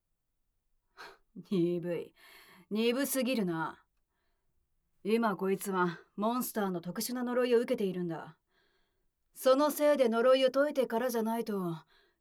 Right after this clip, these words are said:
剣を打ち直すことができない。そこでだ。私んとこに来たお前は運がいいぞ。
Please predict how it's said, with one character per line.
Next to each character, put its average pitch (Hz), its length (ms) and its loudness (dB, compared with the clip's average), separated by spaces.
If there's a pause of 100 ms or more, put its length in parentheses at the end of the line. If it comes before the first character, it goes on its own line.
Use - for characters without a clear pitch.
剣 226 360 -4
を 175 100 -4
打 165 100 -8
ち 226 160 -6
直 285 180 -2
す 277 100 -8
こ - 100 -10
と 180 140 -6
が 160 120 -4
で 143 160 -14
き 190 140 -12
な 180 220 -8
い。 - 160 -20 (1900)
そ 180 500 -6
こ 214 160 -4
で 220 200 0
だ。 151 320 -6 (800)
私 277 440 4
ん 302 40 -2
と 330 120 0
こ 330 60 0
に 285 140 0
来 - 100 -8
た 214 160 2
お 202 60 0
前 214 160 0
は 214 80 2
運 294 320 6
が 220 120 0
い 233 140 -2
い 233 60 0
ぞ。 175 420 -8